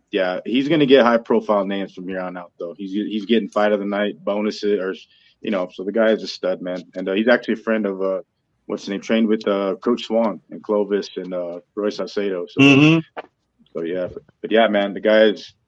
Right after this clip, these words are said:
Speaker 1: yeah, he's definitely earned his keep in the U F C and keeps, uh, going out there. And, like,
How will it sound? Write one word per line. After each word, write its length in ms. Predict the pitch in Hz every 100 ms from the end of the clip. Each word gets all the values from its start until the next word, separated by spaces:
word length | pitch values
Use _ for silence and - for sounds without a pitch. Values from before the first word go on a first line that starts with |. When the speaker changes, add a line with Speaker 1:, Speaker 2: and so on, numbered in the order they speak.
| _ -
Speaker 1:
yeah, 160 | 107 87
he's 120 | 104 101
definitely 340 | 113 113 107
earned 180 | 101 101
his 100 | 92
keep 320 | - 107 98
in 60 | 92
the 60 | 92
U 100 | 92
F 80 | -
C 200 | 98 92
and 100 | 82
keeps, 300 | 101 - -
uh, 220 | 92 87 -
going 160 | 92 92
out 120 | -
there. 100 | 92
And, 100 | 87
like, 160 | 85